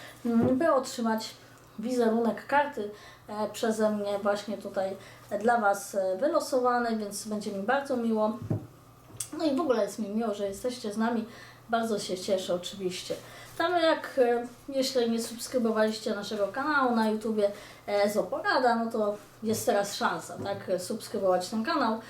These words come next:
by być, e, z nami tutaj na bieżąco i nie przeoczyć żadnych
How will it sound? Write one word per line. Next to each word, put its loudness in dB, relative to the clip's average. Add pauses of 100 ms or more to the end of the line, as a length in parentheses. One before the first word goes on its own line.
(200)
by 6
być, 0
e, 4
z -8
nami 2
tutaj -4
na 0
bieżąco 0 (320)
i 2
nie 6
przeoczyć -4
żadnych -6